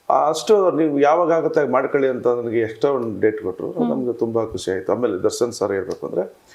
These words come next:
Speaker 1: ಅವರು ಲೆಜೆಂಡ್.
Speaker 2: ಹೌದು.
Speaker 1: ಅವರು ನಮ್ಮ ಚಿತ್ರಕ್ಕೆ ಬಂದು ನಮ್ಮ ಸಾಂಗ್ ರಿಲೀಸ್ ಮಾಡ್ತೀವಿ ಅಂದ್ರೆ ಅದು ನಮ್ಮ ಪುಣ್ಯ, ನಮ್ಮ ಗ್ರೇಟ್ ಅದು.
Speaker 2: ಹೌದು.
Speaker 1: ಅವ್ರು ಒಂಥರ ನೆನ್ನೆನೂ ಹೇಳಿದೆ ಒಂದು ಇಂಟರ್ವ್ಯೂಲಿ,
Speaker 2: ಹಾ.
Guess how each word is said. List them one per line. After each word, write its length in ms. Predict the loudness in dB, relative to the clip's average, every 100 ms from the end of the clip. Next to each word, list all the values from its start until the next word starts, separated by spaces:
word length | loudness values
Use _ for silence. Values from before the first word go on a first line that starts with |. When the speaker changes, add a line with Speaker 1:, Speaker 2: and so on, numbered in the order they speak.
| -20 -20 -20 _
Speaker 1:
ಅವರು 300 | 0 2 2
ಲೆಜೆಂಡ್. 440 | 0 0 0 -4 -10 -14 _ _ -6
Speaker 2:
ಹೌದು. 460 | -6 -6 -16 _ _ 0
Speaker 1:
ಅವರು 280 | 2 2
ನಮ್ಮ 240 | 2 2 2 0 0 -2
ಚಿತ್ರಕ್ಕೆ 500 | -2 -4 0 0 2
ಬಂದು 380 | 0 0 2 2
ನಮ್ಮ 340 | 2 0 -2 -2
ಸಾಂಗ್ 360 | 2 2 2
ರಿಲೀಸ್ 240 | -2 -2 -2
ಮಾಡ್ತೀವಿ 300 | -2 -2 -2
ಅಂದ್ರೆ 160 | -2
ಅದು 120 | 0
ನಮ್ಮ 140 | -2 -2
ಪುಣ್ಯ, 300 | -6 -2 0
ನಮ್ಮ 160 | 0 -4
ಗ್ರೇಟ್ 400 | -4 -2 -2 -4
ಅದು. 160 | -14 -6
Speaker 2:
ಹೌದು. 420 | -4 -4 -10 -20 _ _ -4
Speaker 1:
ಅವ್ರು 160 | 0 0
ಒಂಥರ 280 | 2 2
ನೆನ್ನೆನೂ 320 | 4 4 4 4
ಹೇಳಿದೆ 240 | 4 2
ಒಂದು 120 | 0
ಇಂಟರ್ವ್ಯೂಲಿ, 420 | 0 0 0 -2 -4
Speaker 2:
ಹಾ. 420 | -4 -4 -10